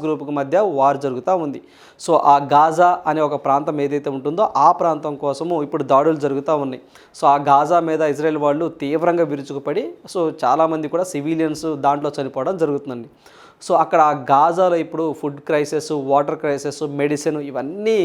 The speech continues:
రావడం జరిగిందండి. వాళ్ళకి ఏ విధంగా మానవతా దృక్పథంతో సహాయం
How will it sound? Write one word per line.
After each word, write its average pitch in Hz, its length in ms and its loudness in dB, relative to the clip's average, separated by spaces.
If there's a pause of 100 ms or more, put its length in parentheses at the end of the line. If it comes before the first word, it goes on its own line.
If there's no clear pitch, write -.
(220)
రావడం 151 340 2
జరిగిందండి. 143 420 -2 (440)
వాళ్ళకి 170 380 4
ఏ 180 140 2
విధంగా 180 600 2
మానవతా 175 640 0
దృక్పథంతో 156 560 -4
సహాయం 156 540 -2